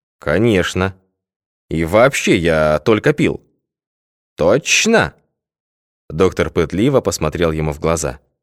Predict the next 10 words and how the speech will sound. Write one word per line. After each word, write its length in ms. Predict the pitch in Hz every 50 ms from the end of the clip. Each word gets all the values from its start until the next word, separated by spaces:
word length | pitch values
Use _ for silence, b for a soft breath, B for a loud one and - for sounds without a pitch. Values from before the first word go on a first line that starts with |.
| _ _ _ _ _ _ _ _ _ _ _
"Насколько 480 | - 78 78 - - - 101 95 - 82
я 340 | 73 65 67 73 92 127 160
помню, 400 | 165 185 170 131 101 87 76 69
точно". 640 | - _ - 90 85 78 - - - 80 80 80 - _ _ _ _ _ _ _ _ _ _ _ _ _ _ _ _ _ _ _ _ _ -
"Можно, 440 | 67 65 76 92 107 107 107 107
конечно, 640 | 101 - 104 101 104 107 101 - - 98 92 - - _ _ _ _ _ _
на 140 | - 92 95
всякий 300 | - - 131 117 - 104
случай 340 | - - 120 117 - - 107
провериться". 720 | - 113 117 120 123 110 82 78 - - - - -